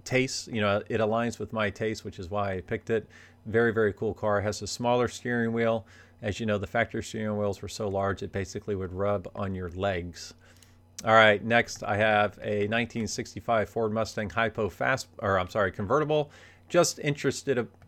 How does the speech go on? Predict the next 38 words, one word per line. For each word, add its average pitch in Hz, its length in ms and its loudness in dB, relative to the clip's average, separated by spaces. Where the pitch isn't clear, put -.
in 113 140 -2
this - 200 0
one 131 140 0
a 117 60 0
little 120 200 2
bit. 120 240 0
I 110 40 -8
find 127 300 0
it 113 120 -4
interesting 117 540 -6
because 104 440 -2
not 127 220 6
only 123 240 4
is 107 160 4
it 107 100 0
your 104 140 -2
classic 113 500 -2
red, 110 500 0
uh, 92 380 -12
red 117 300 -2
convertible 110 480 2
with 98 200 -2
white 110 260 2
interior, 117 720 0
white 120 180 6
wall 113 160 4
tires, 110 400 4
but 110 160 -2
it 101 60 0
has 131 180 0
a 120 60 -4
Paxton 127 380 0
supercharger 101 800 -2
installed. 87 580 -6
Now 104 140 2
that 123 240 6
is 107 180 -4
not 123 480 2